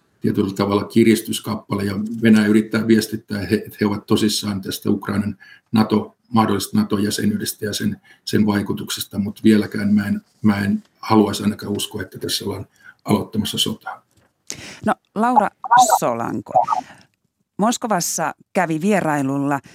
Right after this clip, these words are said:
Speaker 2: Unkarin pääministeri Viktor Orbán, ja hän sai Putinilta lupauksen, ä, edullisista kaasun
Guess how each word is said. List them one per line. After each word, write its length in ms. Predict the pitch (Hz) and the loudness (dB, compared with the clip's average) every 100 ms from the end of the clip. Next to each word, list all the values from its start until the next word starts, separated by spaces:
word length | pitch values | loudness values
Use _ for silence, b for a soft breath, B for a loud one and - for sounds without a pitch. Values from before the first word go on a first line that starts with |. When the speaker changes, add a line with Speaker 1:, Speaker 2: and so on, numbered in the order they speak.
| b _ | b _
Speaker 2:
Unkarin 560 | 214 254 240 185 160 151 | 2 4 4 2 0 -2
pääministeri 640 | - 190 156 135 - 143 131 _ - | 0 0 0 -2 -4 -8 -8 _ -8
Viktor 540 | 151 - - 131 120 - _ | -6 -8 -8 -4 -4 -8 _
Orbán, 500 | 135 131 131 156 131 | -6 -4 -2 0 0
ja 100 | 113 131 | -2 -6
hän 340 | - 175 233 220 | -6 0 2 2
sai 420 | - 160 143 139 - _ _ _ _ _ - - | 0 -2 -2 -4 -8 _ _ _ _ _ -14 -2
Putinilta 880 | 226 220 - 175 143 131 123 143 135 b b b | 0 0 0 0 0 0 -2 -2 -4 b b b
lupauksen, 1040 | - 226 233 208 151 135 - 170 151 139 139 | 0 0 2 2 0 -2 -4 -2 0 2 0
ä, 40 | - - 147 135 135 - - | -4 -4 -2 0 -4 -6 -2
edullisista 800 | 202 220 143 127 131 - 139 135 b b b _ | 0 0 0 -2 -6 -6 -6 -8 b b b _
kaasun 580 | - 185 156 - 120 | 0 0 0 -2 -2